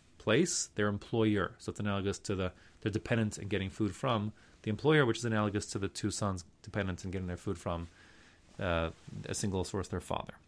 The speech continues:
Okay, so in both those cases, the din is, "Ha'achin she-, hashutafin, shahayu ochin al shulchan avin v'yeshenim bevateim." Two brothers were getting food from their father, but they eat and sleep in their own homes. "Tzrichin erev l'chol echad ve'echad."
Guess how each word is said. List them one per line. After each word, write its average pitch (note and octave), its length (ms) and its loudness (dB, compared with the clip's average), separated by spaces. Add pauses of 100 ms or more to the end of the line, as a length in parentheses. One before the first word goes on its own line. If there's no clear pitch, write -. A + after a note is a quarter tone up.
(140)
Okay, B2+ 200 2
so C3+ 120 0
in B2 60 0
both F#3+ 200 6
those G3 160 4
cases, C3+ 460 4 (580)
the A2+ 100 2
din C#3 240 8
is, G2 320 0
"Ha'achin D3+ 360 4
she-, - 140 2
hashutafin, A2+ 1000 2
shahayu A2+ 360 4
ochin D#3 420 6
al G2+ 180 2
shulchan C3 520 4
avin A2 460 6
v'yeshenim A#2+ 560 4
bevateim." G#2 560 4 (500)
Two C#3+ 180 6
brothers B2+ 400 8
were A#2 60 2
getting G#2 180 4
food A#2 200 2
from A2 120 -2
their F#2 120 0
father, C#3+ 500 4 (260)
but - 140 2
they G2+ 280 4
eat - 460 0 (220)
and C#3 360 6
sleep - 440 -2 (300)
in A2+ 80 -2
their A2 100 4
own E3 120 8
homes. D#3 460 6 (320)
"Tzrichin G3 500 4
erev D3+ 240 6
l'chol A2+ 220 2
echad C3 280 4
ve'echad." G#2 400 0